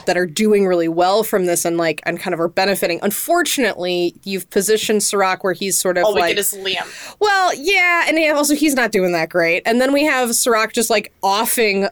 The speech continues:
Speaker 1: other white fat cats left and right. <laughs> Like, he's just like, "Nope, you're no longer useful to me." Boom. 'Cause he's, like, supposed to kind of be the ideological center, but he's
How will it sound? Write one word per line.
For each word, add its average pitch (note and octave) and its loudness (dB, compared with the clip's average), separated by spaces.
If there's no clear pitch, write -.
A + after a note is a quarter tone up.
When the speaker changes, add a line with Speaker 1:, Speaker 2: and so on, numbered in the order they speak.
Speaker 1:
other A3+ 2
white G3 0
fat F#3+ -2
cats F3 -4
left F3+ 0
and F3+ -2
right. F3 0
<laughs> - -2
Like, D4 0
he's A#3+ 0
just A#3 2
like, B3 -2
"Nope, G4+ 2
you're F4 2
no D#4 2
longer B3+ 2
useful A3 2
to G#3 -2
me." G3 2
Boom. F#3+ 2
'Cause B3+ 0
he's, B3 -2
like, A#3 0
supposed A3 0
to - -14
kind G3+ -4
of F#3 -2
be G3 0
the F3 2
ideological F3 0
center, B3 0
but F#3+ -2
he's F#3 -6